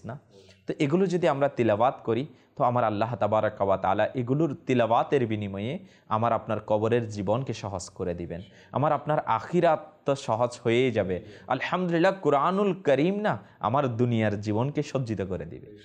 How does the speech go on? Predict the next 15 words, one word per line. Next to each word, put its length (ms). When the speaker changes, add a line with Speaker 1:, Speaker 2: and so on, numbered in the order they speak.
Speaker 1:
দুনিয়ার 400
জীবনকে 420
সুন্দর 380
সহজ 400
করে 240
দিবে। 220
কিন্তু 220
আফসোসের 500
বিষয়, 340
আমাদের 380
মনোযোগ 460
তো 80
সেদিকে 400
নাই, 160
আমাদের 300